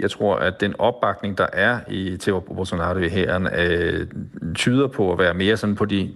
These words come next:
på de lidt lavere niveauer, og der er nogle af dem, der ligesom sidder og, og kan trække i trådene, øh, for alvor, som, som trods alt er, er mere ansvarlige, øh, end som så.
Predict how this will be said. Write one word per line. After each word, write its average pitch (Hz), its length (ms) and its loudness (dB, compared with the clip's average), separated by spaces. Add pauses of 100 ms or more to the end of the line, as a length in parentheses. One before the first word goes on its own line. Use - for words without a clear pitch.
på 104 60 0
de 104 120 0
lidt 104 140 4
lavere 117 380 4
niveauer, 107 360 2
og 98 80 2
der 98 60 2
er 95 80 0
nogle 98 220 2
af 107 80 4
dem, 104 140 2
der 101 80 2
ligesom 104 260 2
sidder 95 480 2
og, 92 240 2
og 90 120 2
kan 101 100 -2
trække 92 280 0
i 104 40 -2
trådene, 98 560 0
øh, 92 120 0
for 98 140 2
alvor, 95 420 2
som, 90 280 -2 (580)
som 92 180 0
trods 87 280 0
alt 87 200 2
er, 90 240 2
er 90 160 0
mere 92 340 2
ansvarlige, 92 720 0
øh, 90 340 0
end 92 100 -2
som - 140 -6
så. - 180 -4